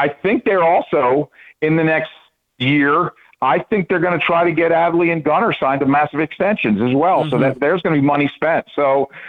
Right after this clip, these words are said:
Speaker 1: uh, I, I, but I do think they're gonna spend real money this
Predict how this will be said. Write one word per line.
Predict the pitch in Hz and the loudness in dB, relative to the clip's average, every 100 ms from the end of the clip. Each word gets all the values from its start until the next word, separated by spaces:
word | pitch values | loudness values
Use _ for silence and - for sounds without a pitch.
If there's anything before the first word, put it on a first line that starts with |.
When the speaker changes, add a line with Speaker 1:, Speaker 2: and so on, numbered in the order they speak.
| - - | -14 -6
Speaker 1:
uh, | - - - | -6 -6 -6
I, | 117 - | -4 0
I, | 151 135 _ | -2 -2 _
but | 165 | 0
I | 165 | 0
do | 143 185 233 | 2 0 0
think | 208 202 | 0 0
they're | 190 | 0
gonna | 175 180 | 0 -2
spend | - 170 175 | -2 0 2
real | 170 | 2
money | 165 165 | 2 2
this | 165 | 0